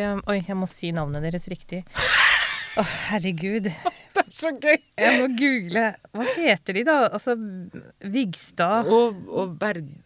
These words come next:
Speaker 1: Bjørg... Ja, ikke
Speaker 2: Bjørg-,
Speaker 1: sant?
Speaker 2: eh, ja, ok.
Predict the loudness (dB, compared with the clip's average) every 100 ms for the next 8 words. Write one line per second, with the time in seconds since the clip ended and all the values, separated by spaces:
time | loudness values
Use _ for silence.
0 | _ -2 4 6 6 0 2 6 8 6
1 | 4 2 2 -6 -2 0 2 4 4 2
2 | 0 -4 -2 -2